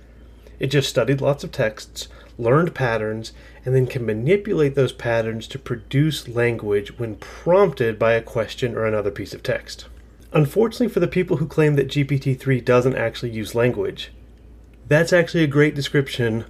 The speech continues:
of how to use language. A human child takes in lots of texts,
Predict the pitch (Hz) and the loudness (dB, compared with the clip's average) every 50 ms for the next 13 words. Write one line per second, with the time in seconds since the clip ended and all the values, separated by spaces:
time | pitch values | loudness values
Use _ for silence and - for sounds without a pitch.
0 | - - - 127 - - 123 120 117 120 117 117 117 110 113 104 104 107 - 131 | -6 -4 -4 -4 -2 2 2 4 4 2 2 -2 -2 0 0 2 2 0 0 -4
1 | - - - - - - - - - - - - - - - - - - - 110 | -10 -10 -12 -14 -14 -16 -20 -20 -20 -20 -20 -20 -20 -20 -20 -20 -12 -10 -8 -8
2 | - - 127 120 147 180 190 180 - 123 107 117 127 127 - - 123 - - 151 | -2 0 2 4 4 4 4 2 0 2 2 2 2 2 -2 -6 -8 -4 -2 0
3 | 143 139 131 135 135 - 160 135 - 117 101 101 - - - - - - - | 2 2 2 0 -2 -4 -6 -6 -6 -6 -6 -6 -8 -14 -18 -18 -18 -18 -18